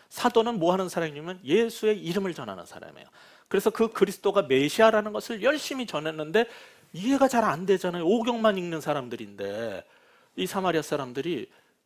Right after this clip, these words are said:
뭐 메시아가 오고 하나님이 온다고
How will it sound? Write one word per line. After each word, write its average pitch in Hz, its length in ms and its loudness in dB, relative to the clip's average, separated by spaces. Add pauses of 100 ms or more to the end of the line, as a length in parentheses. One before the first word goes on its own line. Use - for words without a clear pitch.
뭐 254 320 -4
메시아가 196 600 2
오고 160 280 0
하나님이 220 540 -2
온다고 160 600 2